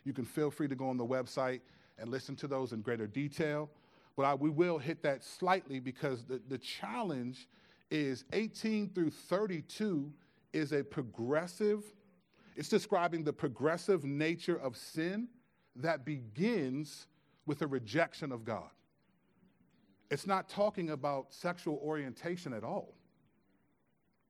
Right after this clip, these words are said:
Now, sidebar real quick. Here's the other challenge with that argument. If you say the biblical authors didn't know anything about orientation,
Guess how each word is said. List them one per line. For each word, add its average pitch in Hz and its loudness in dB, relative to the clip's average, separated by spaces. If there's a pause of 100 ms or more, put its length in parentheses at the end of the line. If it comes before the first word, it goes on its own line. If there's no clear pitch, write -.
Now, 160 2
sidebar 147 2
real 123 0
quick. - -6 (120)
Here's 208 0
the 160 2
other 135 0
challenge 123 -2
with 117 -4
that 120 -2
argument. 104 -4 (480)
If 120 -6
you 170 -2
say 180 2
the 139 0
biblical 175 -2
authors 131 -2
didn't 117 -4
know 127 -2
anything 131 -6
about 113 -2 (720)
orientation, 117 -4